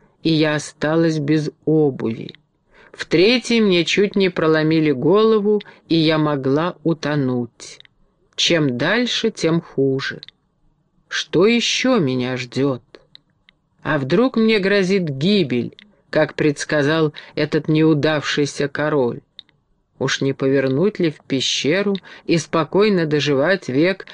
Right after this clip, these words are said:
повелительницей моих верных гномов? Но нет, я должна испытать свою судьбу, испытать до конца. Упрямство и злость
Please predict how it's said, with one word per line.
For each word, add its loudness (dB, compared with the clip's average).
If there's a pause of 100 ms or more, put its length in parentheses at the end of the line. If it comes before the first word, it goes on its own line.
(160)
повелительницей 2
моих 0
верных 0
гномов? 0 (840)
Но -4
нет, -2 (1000)
я -4
должна -2
испытать -4
свою 0
судьбу, 0 (440)
испытать -2
до 0
конца. -6 (440)
Упрямство 4
и 6
злость 0